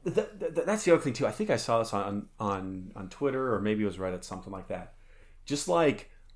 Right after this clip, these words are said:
the, like, uh, <laughs> the, like, virgin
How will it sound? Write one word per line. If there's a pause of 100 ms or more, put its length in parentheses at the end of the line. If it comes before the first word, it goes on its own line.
(520)
the,
like, (280)
uh, (760)
<laughs>
the,
like,
virgin